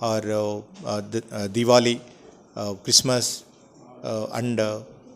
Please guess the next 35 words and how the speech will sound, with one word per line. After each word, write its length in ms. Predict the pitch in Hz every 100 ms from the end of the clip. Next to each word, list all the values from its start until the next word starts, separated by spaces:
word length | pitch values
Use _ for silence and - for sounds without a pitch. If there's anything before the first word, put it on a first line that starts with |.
| 120
न्यू 160 | 127
ईयर। 240 | 123 90 - - - -
ओके, 160 | -
ये 360 | 87 - - 123
तीन 240 | - 147
महीना 420 | 151 147 143 135 143 - 120
very, 140 | 120
very 300 | 123 123 117 117 110
important 400 | 110 117 120 113
है, 140 | 117 - - - - -
अ, 120 | 113
because 340 | 107 110 123 113
अभी 380 | 113 117 113 123 147
इतना 400 | 110 120 113 113 - - -
तेलंगाना 640 | 101 113 120 117 117 120 - -
राज्य 360 | 113 113 110 - -
और, 300 | 117 110 113 - - - -
अ, 80 | 110
पब्लिक 420 | 113 117 123 127
पूरा 220 | 127 123
एफर्ट्स 340 | 117 120 110 120
रख 140 | 113
के 180 | 120 107 - - - -
कोविड 180 | 123 117
को 120 | 123
पूरा 240 | 127 117
कंट्रोल 340 | 110 113 117 110
कर 160 | 113
दिए। 260 | 110 110 113 - - -
But 80 | 120 - - - - -
अभी 280 | 104 110 147
भी 260 | 143 95 - - -
एक 460 | 113 - 110 110 - -
हर 160 | 113
दिन, 280 | 113 123